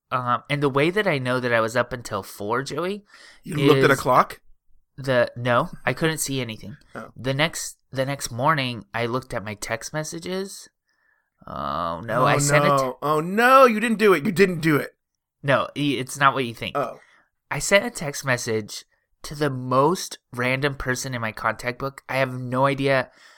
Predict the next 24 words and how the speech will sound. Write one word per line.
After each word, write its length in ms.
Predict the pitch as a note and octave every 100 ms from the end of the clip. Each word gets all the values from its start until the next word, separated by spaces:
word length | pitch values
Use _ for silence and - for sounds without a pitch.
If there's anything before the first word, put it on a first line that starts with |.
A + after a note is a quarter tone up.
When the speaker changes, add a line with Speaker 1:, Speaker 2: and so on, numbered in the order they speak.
| _ _ _
Speaker 1:
I 80 | -
didn't 200 | A#3 C#4
even 200 | B3+ A3
know 140 | E3
I 40 | D3
had 180 | D3 C#3
this 120 | C3+
person's 380 | - B2 A2 -
phone 340 | - B2+ D#3
number. 380 | B2 F#2+ - - _ _ _ _
Um, 440 | B2+ A#2+ A2 F#2+ - A#2+
th-, 140 | C3
I 80 | -
used 220 | D3 F3 -
to 60 |
work 260 | F#3+ C#3+ C#3+
with 120 | D3+
this 140 | C3+
guy 160 | - A#2+
named 260 | A#2 G#2+ G2
Dave, 500 | A2+ G2+ F#2+ A2 - _ _ _ _ -
uh, 300 | G#2+ G#2 F2+
in 340 | - B2 A#2+ A2+
Phoenix, 640 | - A#2 F#2+ B2 - -